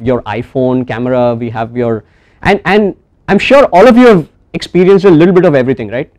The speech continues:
You've shot videos with your iPhone or your mobile phone. You've shot videos with a handy cam. You've shot, uh, pro-, probably videos with a slightly more advanced camera once in a while, or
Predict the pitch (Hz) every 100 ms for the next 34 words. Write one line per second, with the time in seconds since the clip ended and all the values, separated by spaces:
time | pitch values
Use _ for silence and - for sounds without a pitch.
0 | _ 147 135 - 165 147 139 147 139 147
1 | 131 135 170 226 202 _ - 127 120 131
2 | 123 117 113 123 135 151 196 _ _ _
3 | _ - 131 151 139 135 139 135 135 127
4 | 120 131 156 226 208 _ _ _ _ _
5 | _ _ _ _ - 143 - 143 131 _
6 | 131 123 113 107 104 - 120 - 127 135
7 | 120 135 127 120 127 - 123 127 135 131
8 | 117 117 117 123 110 117 117 110 110 104
9 | 110 117 110 110 104